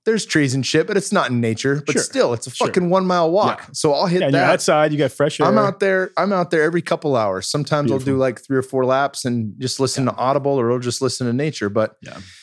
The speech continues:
Speaker 1: you know, like, those things are not common in the workplace.
Speaker 2: Right.
Speaker 1: You know, and we have,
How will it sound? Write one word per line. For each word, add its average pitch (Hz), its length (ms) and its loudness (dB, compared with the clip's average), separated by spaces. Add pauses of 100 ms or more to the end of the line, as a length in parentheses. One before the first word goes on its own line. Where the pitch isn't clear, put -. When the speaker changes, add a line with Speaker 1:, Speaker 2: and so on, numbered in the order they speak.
(240)
Speaker 1:
you 139 80 -2
know, 143 140 2
like, 127 200 -2 (720)
those 190 500 2
things 175 440 0
are 127 80 2
not 160 260 -2
common 92 720 -4
in 131 100 0
the 127 80 0
workplace. 151 720 -4
Speaker 2:
Right. 156 120 -8 (120)
Speaker 1:
You 131 80 -2
know, 131 120 2
and 135 100 -2
we 208 80 2
have, 190 200 -2